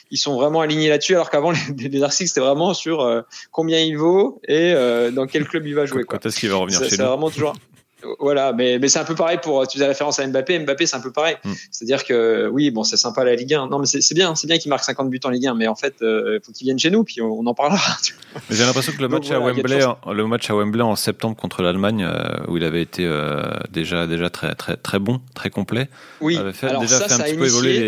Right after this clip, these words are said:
Speaker 2: les, les, les regards, euh, en Angleterre.
Speaker 1: Ouais, mais il, il faut dire quelque chose, parce que bon, on fait plein de louanges, donc, euh, mais il faut aussi que, avant, il avait jamais été très bon, euh, en
Speaker 2: Mm.
Speaker 1: équipe, euh, parce que du coup, euh, voilà, <laughs> j'ai, j'ai, j'ai vu tous ces matchs en équipe d'Angleterre, et c'est la première fois où il a vraiment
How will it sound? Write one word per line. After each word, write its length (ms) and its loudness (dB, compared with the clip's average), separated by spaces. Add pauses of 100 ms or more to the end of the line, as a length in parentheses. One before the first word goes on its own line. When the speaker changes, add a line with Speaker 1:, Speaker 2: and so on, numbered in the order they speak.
Speaker 2:
les, 80 0
les, 140 0
les 120 -2
regards, 380 -2
euh, 180 -2
en 140 -6
Angleterre. 320 -8 (100)
Speaker 1:
Ouais, 340 0
mais 280 2
il, 200 -6
il 60 0
faut 180 0
dire 220 -2
quelque 240 -2
chose, 460 0 (100)
parce 160 -2
que 160 0
bon, 260 0
on 60 -4
fait 160 0
plein 140 0
de 60 0
louanges, 420 2
donc, 200 -6
euh, 640 -4
mais 80 -4
il 40 -6
faut 160 -12
aussi 280 -2
que, 180 2 (100)
avant, 260 2
il 80 4
avait 160 4
jamais 180 0
été 140 0
très 180 -6
bon, 320 0
euh, 340 -2
en 120 -10
Speaker 2:
Mm. 40 -4
Speaker 1:
équipe, 280 -10
euh, 360 0
parce 120 -12
que 80 -4
du 160 -2
coup, 240 4
euh, 100 4
voilà, 320 2 (480)
<laughs> 480 -16
j'ai, 220 2
j'ai, 260 2
j'ai 380 0
vu 100 0
tous 120 -2
ces 120 4
matchs 220 0
en 60 2
équipe 200 -2
d'Angleterre, 600 2
et 120 2
c'est 140 2
la 100 2
première 340 -2
fois 260 2
où 80 0
il 120 0
a 60 2
vraiment 520 0